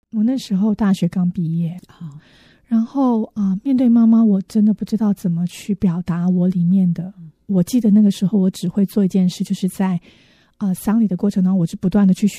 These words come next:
Speaker 1: 做菜、做饭。
Speaker 2: 哦。
Speaker 1: 他们讨论什么，我就做我能做的，做菜、
Speaker 2: 嗯。
Speaker 1: 做饭。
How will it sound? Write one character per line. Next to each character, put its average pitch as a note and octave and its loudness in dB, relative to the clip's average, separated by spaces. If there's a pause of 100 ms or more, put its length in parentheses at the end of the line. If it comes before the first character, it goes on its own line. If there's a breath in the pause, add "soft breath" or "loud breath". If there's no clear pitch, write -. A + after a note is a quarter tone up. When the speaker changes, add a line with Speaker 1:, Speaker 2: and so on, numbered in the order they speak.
(120)
Speaker 1:
做 F#3 2
菜、 F3 -6
做 F#3+ 0
饭。 E3+ -6 (260)
Speaker 2:
哦。 F3+ -4
Speaker 1:
他 E3+ -4
们 A#3+ 2
讨 F3+ -6
论 G3+ 4
什 G3 -4
么， F3 -2
我 G#3 0
就 C4 0
做 D4 -2
我 G#3 0
能 F#3 -2
做 G3 -4
的， A3 -14
做 G#3 0
菜、 G3 -2
Speaker 2:
嗯。 - 0
Speaker 1:
做 F3+ -4
饭。 F#3+ -6